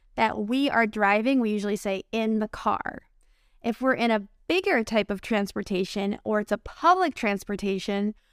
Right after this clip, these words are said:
we say we're on the bus, on the plane,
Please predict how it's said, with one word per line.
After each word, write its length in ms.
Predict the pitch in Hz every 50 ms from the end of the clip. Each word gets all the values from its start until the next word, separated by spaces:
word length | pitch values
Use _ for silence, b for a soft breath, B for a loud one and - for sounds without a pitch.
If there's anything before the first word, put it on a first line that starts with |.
| b b b
we 140 | - 226 240
say 300 | 226 - 220 214 202 196
we're 180 | 214 226 - - _ _ _
on 300 | - 254 262 262 269 269
the 80 | 269 240
bus, 560 | 208 - - - - - - - - - - _ _ _ _ _ _ _ _ _ _ _ _ _ _ -
on 280 | 226 240 247 262 262
the 80 | 262 254
plane, 600 | - - - 220 208 - - - - - 220 220